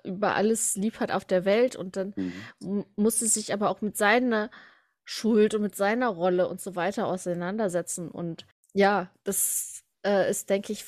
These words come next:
Speaker 1: was, was sich so durch das Buch zieht und was, äh, viele aus dieser Generation so machen
Speaker 2: Mhm.
Speaker 1: mussten. Und ob sie sich dem dann aber gestellt haben, ist dann wiederum die andere Frage,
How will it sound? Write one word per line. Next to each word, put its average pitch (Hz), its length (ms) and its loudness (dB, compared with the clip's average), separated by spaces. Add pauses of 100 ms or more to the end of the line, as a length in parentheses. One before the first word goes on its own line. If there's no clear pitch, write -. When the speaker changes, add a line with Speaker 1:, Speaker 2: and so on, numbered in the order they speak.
(200)
Speaker 1:
was, 208 300 -4
was 214 140 0
sich 208 160 -2
so 202 100 -2
durch 202 160 0
das 196 180 0
Buch - 240 -4
zieht - 340 -4
und 202 180 -2
was, 190 220 -2 (680)
äh, 190 260 4 (140)
viele 240 600 4 (560)
aus - 400 0 (120)
dieser 208 240 2
Generation 196 920 0 (440)
so 180 180 -2
machen 175 520 -2 (380)
Speaker 2:
Mhm. 190 60 4
Speaker 1:
mussten. 185 600 0 (1300)
Und 196 220 -2
ob 185 140 -2
sie 202 120 -2
sich 196 120 -6
dem 208 160 2
dann 185 140 0
aber 185 160 2
gestellt 185 460 0
haben, 214 160 -4
ist 214 120 -10
dann 208 100 -4
wiederum 196 260 -2
die 160 100 -6
andere - 280 -10
Frage, 160 400 -10